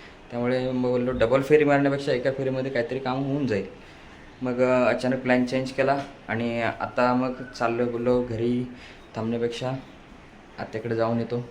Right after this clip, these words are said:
कारण, अ, मागे चार पाच वेळा, तीन चार वेळा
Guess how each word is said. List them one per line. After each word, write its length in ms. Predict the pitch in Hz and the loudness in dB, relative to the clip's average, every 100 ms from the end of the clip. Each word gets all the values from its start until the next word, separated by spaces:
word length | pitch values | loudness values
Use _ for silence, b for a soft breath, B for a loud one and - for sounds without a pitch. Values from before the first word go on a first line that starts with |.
| - | -2
कारण, 200 | 113 113 | -2 0
अ, 220 | 110 110 110 B B B - - - - | -2 -4 -6 B B B -20 -20 -20 -12
मागे 360 | 95 107 113 113 110 - - - | -4 -2 0 -2 -4 -16 -20 -12
चार 120 | 104 | -10
पाच 360 | 98 - 113 120 | -10 -12 -12 -8
वेळा, 340 | 113 117 120 117 120 - | -8 -6 -6 -8 -12 -10
तीन 140 | 110 | -10
चार 180 | 104 110 | -8 -8
वेळा 200 | 110 | -6